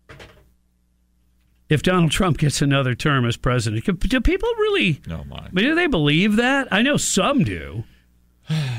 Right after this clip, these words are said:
Speaker 1: Let's go to the Davis Gainesville Chevrolet Skylines. And Keith, you're on the air.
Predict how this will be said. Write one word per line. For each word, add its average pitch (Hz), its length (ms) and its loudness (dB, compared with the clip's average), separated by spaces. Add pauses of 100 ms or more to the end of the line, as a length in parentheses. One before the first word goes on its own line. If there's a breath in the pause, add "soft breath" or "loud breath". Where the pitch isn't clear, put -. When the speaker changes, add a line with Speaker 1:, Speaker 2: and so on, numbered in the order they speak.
(1800 loud breath)
Speaker 1:
Let's 170 160 0
go 220 140 2
to 170 40 4
the 143 80 2
Davis 131 300 2
Gainesville 135 400 2
Chevrolet 131 440 0
Skylines. 135 540 0
And 120 100 -2
Keith, 208 380 0
you're 151 100 2
on 143 120 2
the 147 120 2
air. 156 300 -4